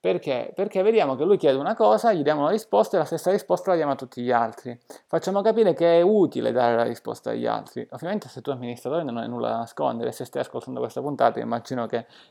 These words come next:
chiaramente sei fra quegli amministratori che non hanno nulla da nascondere. E ci mancherebbe altro, sarebbe, eh, impossibile il contrario. Eh, quindi diciamo, il senso è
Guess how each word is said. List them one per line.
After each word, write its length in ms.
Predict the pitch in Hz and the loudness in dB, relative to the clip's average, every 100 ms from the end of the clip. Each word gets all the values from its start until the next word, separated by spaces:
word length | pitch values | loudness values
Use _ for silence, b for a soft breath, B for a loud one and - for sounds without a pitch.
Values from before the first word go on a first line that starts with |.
| _ | _
chiaramente 680 | 143 127 123 120 113 123 - b _ | 0 2 0 -4 -6 -10 -10 b _
sei 400 | - 131 - - | 2 4 2 -6
fra 300 | 143 131 117 | 0 0 0
quegli 220 | 135 123 | -2 -2
amministratori 680 | 120 127 127 135 120 120 113 | -2 -4 -6 -4 -2 -2 -4
che 100 | 135 | -6
non 120 | 127 | -4
hanno 340 | 117 117 120 - | -4 -6 -8 -8
nulla 360 | 123 120 113 | -6 -4 -4
da 200 | 120 117 - | -4 -6 -8
nascondere. 760 | 135 117 - 123 113 113 113 - b b b b | -12 -12 -8 -8 -8 -12 -14 -18 b b b b
E 140 | 127 | -16
ci 120 | - 131 | -10 -6
mancherebbe 520 | 131 131 123 120 139 | -4 -2 -2 0 2
altro, 580 | 139 117 - - 107 117 | 2 0 -6 -14 -14 -14
sarebbe, 460 | 123 117 117 120 113 | -12 -12 -12 -14 -14
eh, 440 | 123 117 117 113 113 | -14 -14 -14 -14 -16
impossibile 580 | 113 110 - 120 120 | -18 -18 -14 -12 -10
il 140 | 113 113 | -12 -14
contrario. 600 | 120 117 - 113 - - _ B B B B | -18 -18 -14 -16 -16 -20 _ B B B B
Eh, 200 | - - | -10 -4
quindi 240 | 233 165 | -2 0
diciamo, 600 | 170 180 127 120 120 - _ - - | 0 0 0 0 -4 -6 _ -20 -12
il 120 | 156 | -4
senso 340 | 214 190 131 | -2 0 0
è 240 | 113 113 | 0 -2